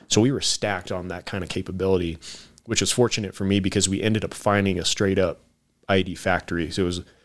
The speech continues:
there's a bunch of spray paint on the outside of the walls as you, you, like, you look at the opening, and there's, like, barbed wire and rock stacked up, and all the locals knew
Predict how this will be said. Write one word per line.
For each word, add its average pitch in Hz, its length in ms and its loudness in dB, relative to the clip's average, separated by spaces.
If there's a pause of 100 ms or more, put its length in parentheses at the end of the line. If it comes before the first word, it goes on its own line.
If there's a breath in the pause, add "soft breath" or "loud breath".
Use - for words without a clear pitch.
(160 soft breath)
there's 104 120 0
a - 20 0
bunch 104 160 2
of - 60 2
spray 101 340 0
paint 98 260 -6
on 95 80 -6
the 92 100 -8
outside 95 360 -4
of 95 80 -6
the 92 80 -6
walls 92 520 -4
as 98 140 -2
you, 95 240 -2
you, 101 140 -14
like, 87 240 -8
you 90 80 -8
look 98 240 -4
at 92 60 -8
the - 60 -2
opening, 95 440 -4
and 90 100 -4
there's, 95 140 -2
like, 87 180 -8
barbed 98 300 4
wire 92 160 2
and 90 80 -2
rock 87 240 -2
stacked - 340 -2
up, 90 100 -6
and 90 80 -4
all 87 160 -4
the 90 140 -6
locals 90 380 -6
knew 87 360 -4